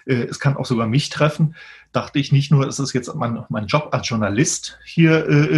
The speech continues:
ähm, den weiter, mein, oder meine Aufgabe, meine Verpflichtung als Journalist hier weiter zu bleiben und weiter zu berichten, sondern es ist ein bisschen auch meine Aufgabe als Bürger dieses Landes, der ich ja auch bin, hier zu bleiben, weil, äh, die Demokratie hat,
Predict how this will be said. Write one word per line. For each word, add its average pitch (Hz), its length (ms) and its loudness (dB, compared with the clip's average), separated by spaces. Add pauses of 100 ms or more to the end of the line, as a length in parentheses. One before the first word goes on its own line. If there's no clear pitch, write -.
ähm, 151 260 6 (160)
den 139 160 4
weiter, 131 340 2
mein, 113 200 -2
oder 101 160 -6
meine 104 240 -4
Aufgabe, 156 480 2
meine 117 200 2
Verpflichtung 160 480 -4
als - 140 -6
Journalist 117 400 2
hier 156 140 4
weiter 135 260 2
zu 135 140 0
bleiben 123 240 2
und 107 160 -4
weiter 117 220 -2
zu 127 120 -2
berichten, 143 420 -2 (360)
sondern 135 440 0 (200)
es - 180 -14
ist - 140 -8
ein 95 120 -6
bisschen 143 400 2
auch - 220 -2
meine 107 300 0
Aufgabe 131 520 0
als - 180 -8
Bürger 117 340 0
dieses 101 340 -8
Landes, 107 380 -4
der 120 100 -4
ich - 160 -4
ja 165 100 2
auch - 240 2
bin, 90 220 -6 (560)
hier 127 240 0
zu 139 160 2
bleiben, 117 440 2 (300)
weil, 117 960 0
äh, 120 40 -4 (180)
die 117 80 0
Demokratie 123 640 2
hat, 127 180 0